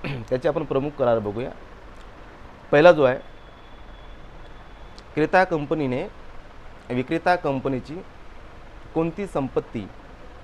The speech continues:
किती किमतीवर खरेदी करावी. कारण की काय की संमिश्रणामध्ये आणि संविलियनामध्ये क्रेता कंपनी आणि विक्रेता कंपनी यामध्ये दोघांमध्ये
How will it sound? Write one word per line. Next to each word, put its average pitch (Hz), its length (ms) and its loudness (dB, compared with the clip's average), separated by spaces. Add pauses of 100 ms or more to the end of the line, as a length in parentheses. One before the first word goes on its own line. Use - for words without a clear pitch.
किती 160 260 -2
किमतीवर 151 420 2 (100)
खरेदी 117 240 -2
करावी. 90 360 -2 (920)
कारण 117 140 2
की 156 300 -6 (180)
काय 120 240 4 (400)
की 147 80 -4
संमिश्रणामध्ये 175 760 0
आणि 185 120 -4
संविलियनामध्ये 120 840 0 (340)
क्रेता 139 260 4
कंपनी 185 340 -2
आणि 180 160 0
विक्रेता 135 340 2
कंपनी 123 320 0
यामध्ये 165 240 0
दोघांमध्ये 151 480 0